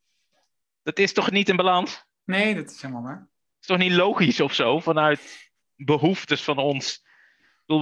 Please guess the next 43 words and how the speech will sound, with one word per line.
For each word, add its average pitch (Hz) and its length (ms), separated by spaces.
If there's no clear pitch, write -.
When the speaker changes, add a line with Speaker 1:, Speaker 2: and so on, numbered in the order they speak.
Speaker 1:
we 165 40
hadden 175 180
het 156 80
net 175 100
over 143 120
behoeftes 170 360
van 160 120
een 147 80
koe 208 260
om 175 80
dat 151 140
kalf 175 280
erbij 165 260
te 165 100
hou-, 147 320
ha-, 147 280
eh, 147 500
bij, 147 180
bij 156 200
te - 80
krijgen. 160 360
Nou, 135 160
dit 165 180
is 151 100
ook 147 120
een 147 80
behoefte 147 380
volgens 143 240
mij 143 240
voor 175 160
ons 165 280
als, 147 320
in - 80
ieder 165 160
geval 165 140
startende 185 440
boeren, 147 320
om 165 60
niet 170 180
met 175 80
een 160 120
hele 165 200
hoge 156 520